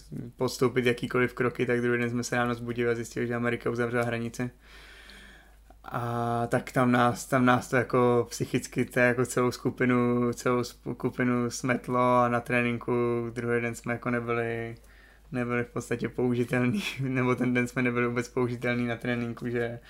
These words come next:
že trenér řekl prostě: „Dejte si tři dny volno, jeďte domů, odpočiňte si a pak, pak, pak prostě začneme makat dál. Sezóna nekončí.“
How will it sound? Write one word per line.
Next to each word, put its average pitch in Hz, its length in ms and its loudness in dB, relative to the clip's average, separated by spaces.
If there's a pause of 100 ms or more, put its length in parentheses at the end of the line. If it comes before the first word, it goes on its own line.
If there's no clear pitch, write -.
(320)
že - 160 -6
trenér 117 360 -4
řekl 120 240 -2
prostě: 120 1080 -4 (460)
„Dejte 123 260 0
si 120 140 -4
tři 120 180 -6
dny 120 160 2
volno, 120 680 0
jeďte 120 340 -2
domů, 120 720 0
odpočiňte 120 580 -4
si 120 500 -2
a 120 480 -2 (220)
pak, - 340 -8
pak, 123 120 -6 (320)
pak 123 120 -4
prostě - 340 -10
začneme 123 320 -4
makat 120 260 -4
dál. 123 320 -4 (720)
Sezóna 120 420 -4
nekončí.“ 123 640 -4